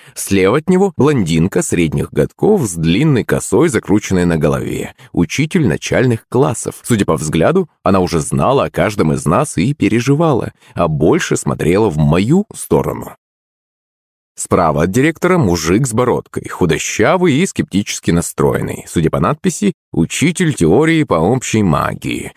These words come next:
Судя по физиономии, ему вообще пофиг, пройдем мы или нет. Для него это мероприятие пустая трата времени.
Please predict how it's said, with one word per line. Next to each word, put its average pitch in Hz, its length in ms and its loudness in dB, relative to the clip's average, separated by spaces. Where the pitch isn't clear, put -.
Судя 95 240 0
по 85 120 0
физиономии, 85 720 2
ему 127 260 2
вообще 95 800 0
пофиг, - 480 -4
пройдем 76 460 0
мы 185 300 0
или 139 280 2
нет. 139 420 -2
Для 90 180 2
него 78 260 2
это 156 140 0
мероприятие 95 720 0
пустая 151 720 0
трата - 520 -4
времени. 67 760 -4